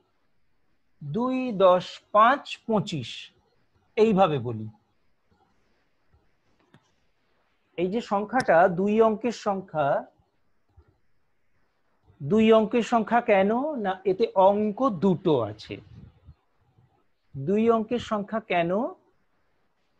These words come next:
না, এতে অঙ্ক দুটো আছে। পাঁচ একটা অঙ্ক, দুই আর একটা অঙ্ক। পাঁচ একটা অঙ্ক,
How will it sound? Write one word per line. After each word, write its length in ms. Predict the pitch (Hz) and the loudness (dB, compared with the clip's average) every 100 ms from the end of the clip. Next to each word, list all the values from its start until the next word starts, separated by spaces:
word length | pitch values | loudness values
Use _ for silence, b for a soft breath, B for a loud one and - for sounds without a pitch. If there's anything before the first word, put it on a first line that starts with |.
| - | -8
না, 100 | - - | -8 -4
এতে 300 | 196 180 208 | -2 4 6
অঙ্ক 720 | 185 165 185 185 220 226 277 392 _ _ _ _ _ - | 6 2 -2 0 4 4 2 -4 _ _ _ _ _ -10
দুটো 480 | 143 220 - 190 131 | -2 0 4 4 4
আছে। 340 | 117 - 113 - _ _ _ _ _ _ _ _ _ | -2 -10 -18 -18 _ _ _ _ _ _ _ _ _
পাঁচ 480 | 214 208 233 277 - - | 4 6 4 0 -6 -2
একটা 280 | 240 240 - | 0 2 2
অঙ্ক, 800 | 220 208 170 156 151 151 208 370 _ _ - - - - | 4 4 2 0 -2 -2 -2 -6 _ _ -20 -20 -20 -14
দুই 580 | 135 151 247 269 339 381 _ - | -4 2 6 6 4 0 _ 2
আর 160 | 175 | 2
একটা 280 | 185 - 180 | 2 2 2
অঙ্ক। 480 | 143 120 117 - 107 - _ _ _ _ _ - _ _ | 2 0 -6 -10 -12 -14 _ _ _ _ _ -20 _ _
পাঁচ 480 | - 202 226 269 - - | 2 4 4 2 -4 -12
একটা 320 | - 220 233 226 | -6 -4 2 4
অঙ্ক, 640 | 185 180 175 190 208 311 | 4 -2 -2 2 2 0